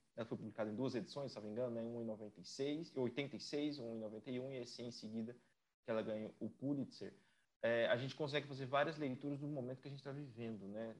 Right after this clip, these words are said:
Dos, dos momentos em que o mundo passou, é, por situações que beiravam o Holocausto. E aí, no, no próprio, nos próprios, né,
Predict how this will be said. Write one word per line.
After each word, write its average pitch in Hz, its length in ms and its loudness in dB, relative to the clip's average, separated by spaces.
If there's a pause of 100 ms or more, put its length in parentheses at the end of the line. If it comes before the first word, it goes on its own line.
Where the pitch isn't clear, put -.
Dos, 117 240 0
dos 123 220 0
momentos 139 520 -2
em 139 80 -4
que 131 140 -4
o 127 40 0
mundo 135 240 -2
passou, 127 600 -4 (560)
é, 117 840 4
por 131 100 0
situações 123 760 0
que 139 260 -2
beiravam 135 540 4
o 131 80 -2
Holocausto. 101 840 2
E 101 40 -2
aí, 104 300 -4
no, 110 120 -4 (100)
no 113 100 -4
próprio, 120 480 2 (380)
nos - 140 -16
próprios, 135 500 2
né, 101 160 0